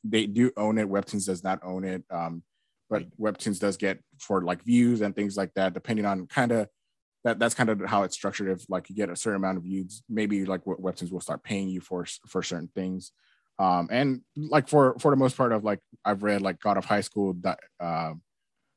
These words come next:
Speaker 1: uh, the, like, the Dice series and a couple others,
Speaker 2: Mm-hmm.
Speaker 1: um,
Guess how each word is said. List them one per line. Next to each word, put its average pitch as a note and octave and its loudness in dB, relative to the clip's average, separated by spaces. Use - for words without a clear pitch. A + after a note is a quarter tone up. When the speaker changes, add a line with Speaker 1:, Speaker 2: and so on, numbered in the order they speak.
Speaker 1:
uh, F2+ -2
the, A2 -6
like, G2 -2
the G2+ 2
Dice G#2 2
series G#2+ 2
and F#2 -2
a - -4
couple - -2
others, A#2+ 2
Speaker 2:
Mm-hmm. A2 -10
Speaker 1:
um, G2 -2